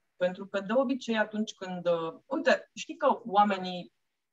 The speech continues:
toți oamenii, se mișcă fie înspre ceva, fie dinspre ceva,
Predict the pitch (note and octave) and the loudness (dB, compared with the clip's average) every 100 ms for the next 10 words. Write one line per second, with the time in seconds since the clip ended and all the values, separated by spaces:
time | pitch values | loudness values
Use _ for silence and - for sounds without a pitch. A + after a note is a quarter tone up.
0 | _ - F3+ D#3 C4 - - - - A#3+ | _ 2 2 0 -6 -8 -12 -14 -4 0
1 | C4 - - D4+ B3+ - - F3 - C3+ | 0 0 -2 2 2 2 0 0 -2 -6
2 | C#3 D#3+ C4+ _ _ _ _ _ _ _ | -2 -4 -6 _ _ _ _ _ _ _
3 | _ - D4+ C4 G#3+ B3+ F#3+ - - D3 | _ -4 4 6 6 6 4 4 -8 -10
4 | - C#3+ C3 - - | -10 -14 -12 -12 -14